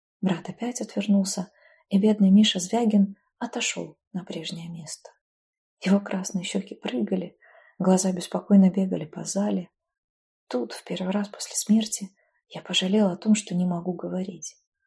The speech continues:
Мне так хотелось сказать ему: «Да оставь себе эти пять тысяч,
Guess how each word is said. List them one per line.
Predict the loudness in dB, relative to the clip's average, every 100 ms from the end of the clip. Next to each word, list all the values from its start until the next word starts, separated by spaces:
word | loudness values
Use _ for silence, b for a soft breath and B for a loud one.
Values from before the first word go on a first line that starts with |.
| _ _ _
Мне | 6 6 6 0
так | -10 -12 -10
хотелось | -10 -6 -2 -2 -2
сказать | -6 -6 -4 -4 -4
ему: | -6 -8 -14 _ _ _ _ -10
«Да | -8
оставь | -8 -10 -10 -8 -4
себе | -4 0 0
эти | 0 -4
пять | -10 -8
тысяч, | -8 -8 -8 -12 -16